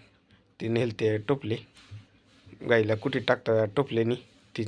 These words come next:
नेलते शेतामध्ये खुडायला, ए, कणसं ते टाकायला. त्यानंच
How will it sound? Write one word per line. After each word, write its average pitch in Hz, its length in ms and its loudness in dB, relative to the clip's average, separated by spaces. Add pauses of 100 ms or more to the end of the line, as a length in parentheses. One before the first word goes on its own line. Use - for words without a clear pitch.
नेलते 117 300 -2
शेतामध्ये 110 520 -6 (840)
खुडायला, 117 400 4 (280)
ए, 113 180 0
कणसं 117 340 -2
ते 107 160 -6
टाकायला. 117 400 0 (2000)
त्यानंच 113 320 -2